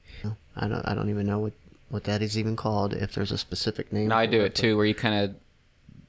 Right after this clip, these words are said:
Speaker 2: pinch between your index finger and thumb and just kinda wrap it in a circle over and over again.
Speaker 1: Yes,
Speaker 2: Yeah,
Speaker 1: yes.
Speaker 2: that's about how I do it too, which is,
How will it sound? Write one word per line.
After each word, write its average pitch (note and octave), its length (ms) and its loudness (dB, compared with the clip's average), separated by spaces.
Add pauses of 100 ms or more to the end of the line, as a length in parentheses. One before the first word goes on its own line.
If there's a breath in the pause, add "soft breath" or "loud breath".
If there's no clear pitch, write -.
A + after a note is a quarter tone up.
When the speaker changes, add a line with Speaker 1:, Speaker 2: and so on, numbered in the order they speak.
(140)
Speaker 2:
pinch - 340 4
between A2 400 4
your G2+ 520 6
index A2 360 6
finger A2+ 320 6
and G#2 140 4
thumb A2+ 380 8
and G2+ 80 2
just G2+ 160 2
kinda G2+ 180 4
wrap G#2 300 6
it G2+ 80 0
in - 60 -2
a G2 40 2
circle G#2+ 560 4
over G#2+ 220 6
and G#2+ 80 6
over G#2+ 160 4
again. A2 500 4
Speaker 1:
Yes, - 440 0 (100)
Speaker 2:
Yeah, G#2+ 100 4
Speaker 1:
yes. F#2 80 0
Speaker 2:
that's G2+ 220 4
about F#2+ 200 4
how G2 120 4
I G2 100 4
do G2+ 140 2
it G2 120 0
too, G2+ 220 4
which G#2+ 240 4
is, G#2+ 260 4